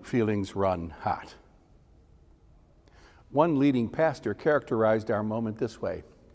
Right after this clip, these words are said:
"We're in a cage match. The loser can't get up off the mat. The winner is beaten up, bloodied, battered."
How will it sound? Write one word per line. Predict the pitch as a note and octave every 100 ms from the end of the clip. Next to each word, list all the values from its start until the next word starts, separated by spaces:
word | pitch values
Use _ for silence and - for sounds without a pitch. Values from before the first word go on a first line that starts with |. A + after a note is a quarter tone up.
| - - - _ _ _ _
"We're | A#2 A#2+
in | B2+
a | B2
cage | - C#3 B2 F#2
match. | F2 - - - - - - -
The | A#2
loser | A#2+ D3+ C#3+
can't | C#3+ - C#3+ C3+
get | C#3+ C3+
up | C#3
off | C3+ B2+ -
the | B2
mat. | A#2 G#2+ - - A2+
The | B2+
winner | D#3 E3 D#3
is | C#3+ A#2
beaten | F#2 D3 D3 C#3 C3
up, | C#3+ - -
bloodied, | B2+ C3 A2+ E2+ B2
battered." | B2 E2 -